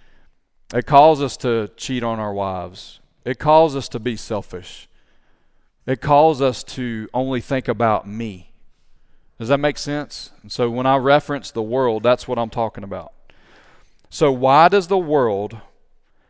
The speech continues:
call it something different from God? Why does the world call it addiction and not idolatry? It's simple. The world has no savior, no rescue,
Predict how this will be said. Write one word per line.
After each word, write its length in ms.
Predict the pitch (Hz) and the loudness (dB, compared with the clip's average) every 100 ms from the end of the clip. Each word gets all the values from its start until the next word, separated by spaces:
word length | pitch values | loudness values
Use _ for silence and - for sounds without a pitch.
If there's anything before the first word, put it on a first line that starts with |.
| _ | _
call 340 | - 160 160 117 | -2 4 4 4
it 180 | 104 - | -2 -6
something 540 | - 156 147 123 110 | -2 -2 -2 -10 -6
different 480 | 101 143 - 104 90 - | 0 0 0 -10 -12 -16
from 180 | - 107 | -12 -6
God? 420 | 120 123 90 85 - - - - _ _ _ _ _ _ _ _ - - - | -2 -2 -2 -8 -18 -20 -20 -20 _ _ _ _ _ _ _ _ -20 -20 -2
Why 160 | 127 | 2
does 140 | 151 143 | 2 0
the 80 | |
world 360 | 147 151 151 131 | 2 4 4 2
call 300 | - 123 123 | -2 0 0
it 120 | 120 - - | -2 -8 -14
addiction 640 | 98 117 113 - 85 - - - - | -8 -8 -8 -12 -18 -20 -20 -20 -10
and 160 | 110 | -6
not 360 | 113 113 107 - | 0 0 0 -6
idolatry? 720 | 104 98 107 104 92 - - - - - - - - - - - - _ | -8 -4 0 0 -2 -10 -20 -20 -20 -20 -20 -20 -20 -20 -20 -20 -20 _
It's 160 | 135 139 | 0 0
simple. 520 | - 160 139 110 87 - - _ _ - | 0 0 -2 -6 -8 -12 -20 _ _ -6
The 120 | - 131 | 0 2
world 460 | 127 143 170 185 | 4 6 6 4
has 640 | 147 151 143 139 135 123 - | 0 4 6 8 6 0 -14
no 200 | 107 117 | -8 -6
savior, 600 | 113 - 131 120 95 92 _ _ _ _ _ _ _ _ _ | -6 -2 0 0 -6 -14 _ _ _ _ _ _ _ _ _
no 220 | 117 131 151 | -2 2 2
rescue, 640 | 147 151 - - 110 101 | 4 2 2 -8 -14 -14